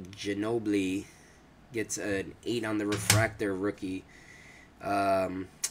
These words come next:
Kawhi Leonard, Court Kings Hollow gets a nine. Kawhi Leonard, nine on the hollow. Nine on the purple.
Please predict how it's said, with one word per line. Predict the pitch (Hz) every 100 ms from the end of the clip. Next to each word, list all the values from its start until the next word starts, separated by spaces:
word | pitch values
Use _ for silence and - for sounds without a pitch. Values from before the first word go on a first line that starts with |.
| - -
Kawhi | 113 120
Leonard, | 107 113 113 98 -
Court | - 117 -
Kings | 117 110 104
Hollow | - - 110 113 98 92 95 95
gets | 98 -
a | 101
nine. | 95 95 95 95 95 - - - - - - -
Kawhi | 113 104
Leonard, | 107 110 107 98
nine | 95 98 107 104 101
on | 101
the | 95
hollow. | 107 98 101 95 95 98 - - - - - - -
Nine | 92 101 110 113 113
on | 110
the | 107
purple. | - 117 117 107 98